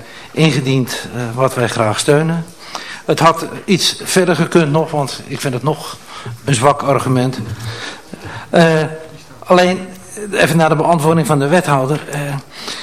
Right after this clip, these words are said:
wat hij dan voorstelt om het niet te doen, maar de woningvoorraad benutten in doorstroming. Nou, dat geluid hebben we al jaren en het heeft nooit geholpen. Dus een keer een echt concreet project, jongerenhuisvesting, zou toch een keer op zijn plaats zijn.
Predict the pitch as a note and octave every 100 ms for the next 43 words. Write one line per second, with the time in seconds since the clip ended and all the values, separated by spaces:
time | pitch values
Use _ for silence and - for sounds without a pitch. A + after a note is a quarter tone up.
0 | - - - G#4+ - - - - E3 F3
1 | D#3+ D3 F#3 A#3 - E3+ D#3+ F3 E3 D#3
2 | G#3 G#3+ C#3 C3 D#3 D3+ D#3 D3 C#3+ D3
3 | C3 F3 G#3 D#3 D3+ D#3+ C#3+ C#3+ B2+ C3+
4 | C#3+ D#3+ F3 D#3+ C3 - - - - D#3+
5 | C#3 D3+ G3 - D3+ B2 D3 C3+ C3+ D3
6 | F3 F3 D#3+ D#3 D#3+ C#3 C#3 C#3 F3 E3+
7 | C3 D3+ - - - - - D3+ D3+ D3
8 | D3 C#3+ - B2+ D3+ D3 B2 C3+ A#2+ C#3+
9 | C3+ C3+ D#3 C#3+ - - C3+ D#3 D3 D3
10 | C#3 C#3 F3 - - - - - D3+ E3
11 | D3 D3 - D3 - B2+ C3+ C3+ B2+ B2
12 | B2 A#2+ - - A#2+ A#2 - G#2